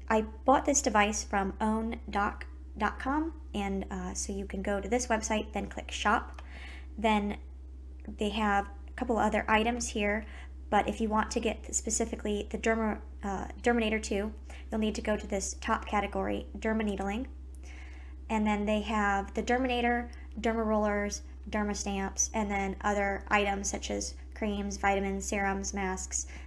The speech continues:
and silicone sheets. And the silicone sheets are good for scarring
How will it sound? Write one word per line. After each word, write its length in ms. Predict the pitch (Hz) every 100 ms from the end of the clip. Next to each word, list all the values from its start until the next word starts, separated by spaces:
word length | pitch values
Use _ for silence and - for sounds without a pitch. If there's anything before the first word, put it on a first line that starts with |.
| -
and 120 | 202
silicone 400 | 214 202 202 190
sheets. 420 | 190 190 - -
And 240 | - 202 196
the 40 |
silicone 420 | - 254 226 208
sheets 300 | 190 190 - 190
are 60 |
good 180 | 190 180
for 140 | -
scarring 500 | 180 - 175 165 180